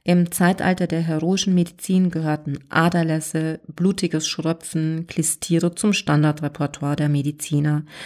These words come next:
Sie verabreichten ihren Patienten Brechmittel,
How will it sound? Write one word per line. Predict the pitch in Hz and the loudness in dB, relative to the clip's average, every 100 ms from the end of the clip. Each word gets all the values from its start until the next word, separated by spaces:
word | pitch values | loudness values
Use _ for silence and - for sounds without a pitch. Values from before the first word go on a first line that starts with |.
| - - - | -16 -16 -20
Sie | - 175 175 | -2 2 4
verabreichten | 175 165 175 - 170 170 175 - 175 175 175 175 170 | 4 2 0 0 2 4 2 0 4 6 6 4 2
ihren | 160 160 | 0 0
Patienten | 170 160 - 151 156 156 151 147 _ _ | -2 -2 2 2 2 0 -2 -2 _ _
Brechmittel, | 175 185 185 - 170 170 170 165 170 | 0 0 0 -2 -2 0 -2 -2 -4